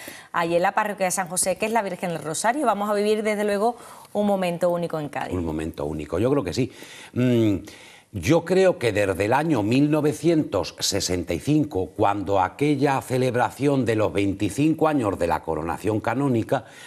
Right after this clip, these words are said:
Speaker 2: no había ido la Virgen fuera de las murallas de la ciudad. Esta era una propuesta, la verdad, que, mm, quisimos hacer y que hicimos los frailes el año noventa y siete,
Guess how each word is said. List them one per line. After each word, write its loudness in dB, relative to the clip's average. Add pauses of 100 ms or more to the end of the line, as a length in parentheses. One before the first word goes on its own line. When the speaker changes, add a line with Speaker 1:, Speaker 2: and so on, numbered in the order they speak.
Speaker 2:
no 2
había 4
ido 2
la 2
Virgen -2
fuera 0
de -2
las -2
murallas -2
de -2
la -6
ciudad. -16 (1200)
Esta 2
era 2 (280)
una 4
propuesta, 0 (280)
la 2
verdad, -2 (200)
que, -2
mm, -4
quisimos 2
hacer 2
y 2
que 0
hicimos 4
los 0
frailes 0 (340)
el 2
año 2
noventa 2
y -2
siete, 0